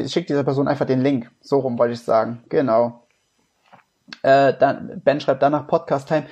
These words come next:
Nee, ich nehme hier das live und nehme es morgen auch als Podcast-Folge, weil ich einfach glaube, dass das ein sehr, sehr wichtiges Thema ist. Und es wäre halt Quatsch, das einfach jetzt nochmal aufzunehmen. Genau.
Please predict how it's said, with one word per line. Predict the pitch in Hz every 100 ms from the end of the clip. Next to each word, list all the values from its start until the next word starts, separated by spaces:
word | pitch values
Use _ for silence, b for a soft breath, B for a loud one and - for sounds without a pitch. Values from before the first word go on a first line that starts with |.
| B B
Nee, | 156 170
ich | -
nehme | 151 139
hier | 160
das | 156 -
live | 143 147 139
und | 135
nehme | 135 131
es | -
morgen | 139 139
auch | 120 127 123 -
als | 123
Podcast-Folge, | - 147 - 117 123 - 123 131 139
weil | 123 123
ich | 123
einfach | 123 123
glaube, | 127 127
dass | 131
das | 123 120
ein | 131
sehr, | 131 139
sehr | 127
wichtiges | 135 - 120 -
Thema | 151 131 113
ist. | 92 135 - B B B -
Und | 131 131
es | 127
wäre | 127
halt | 127
Quatsch, | - 131 120
das | 117
einfach | 120
jetzt | 117 131
nochmal | 123 135
aufzunehmen. | 69 - - 117 110 - - - - _ _ B B B B B B B _ _ _ -
Genau. | 147 185 196 185 175 143 117 117